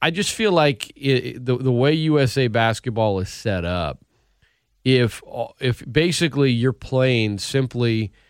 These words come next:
and, and the biggest goal is just don't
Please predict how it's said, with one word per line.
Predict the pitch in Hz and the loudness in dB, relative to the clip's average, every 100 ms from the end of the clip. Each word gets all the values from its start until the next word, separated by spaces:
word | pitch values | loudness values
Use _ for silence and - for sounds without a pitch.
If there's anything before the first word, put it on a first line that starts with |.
| _ _ _ | _ _ _
and, | 120 117 117 | 0 0 0
and | 120 | -2
the | 107 | -2
biggest | 98 139 127 120 - | 0 2 2 0 -2
goal | 117 117 113 107 | 0 2 2 0
is | 95 87 - _ _ _ _ | -2 -6 -12 _ _ _ _
just | 113 - - | -8 -8 -2
don't | 98 92 | -2 -2